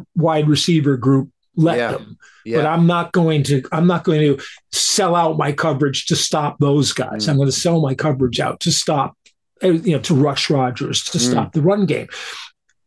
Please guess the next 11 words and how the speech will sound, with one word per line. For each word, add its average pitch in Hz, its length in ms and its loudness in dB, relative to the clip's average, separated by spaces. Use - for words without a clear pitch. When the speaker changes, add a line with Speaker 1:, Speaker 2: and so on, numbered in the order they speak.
Speaker 1:
Joe, 220 300 2
um, 170 460 2
Joe 233 200 2
Barry 214 440 2
on 139 120 2
the 151 120 4
other 151 180 0
side 139 540 -4
looked 180 300 0
at 151 120 -2
the 151 340 2